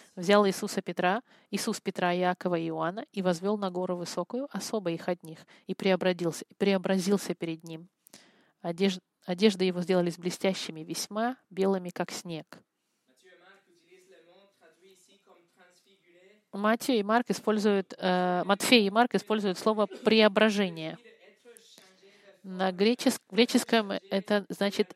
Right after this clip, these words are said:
изменение изнутри, преобразование.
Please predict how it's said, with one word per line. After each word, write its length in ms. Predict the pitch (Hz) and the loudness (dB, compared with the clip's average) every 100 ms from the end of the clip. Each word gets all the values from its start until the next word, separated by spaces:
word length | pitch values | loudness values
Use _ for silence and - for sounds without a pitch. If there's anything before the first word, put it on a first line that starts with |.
| - | -2
изменение 1000 | 220 180 202 214 202 208 208 202 208 - _ | 2 2 0 -2 -2 -2 -2 0 0 -2 _
изнутри, 920 | 208 180 185 214 202 - 208 202 160 - _ _ _ _ _ _ _ _ | 0 0 0 -4 -4 4 4 4 0 -8 _ _ _ _ _ _ _ _
преобразование. 840 | 180 170 160 165 170 160 160 160 | -6 -2 0 0 0 -4 -6 -12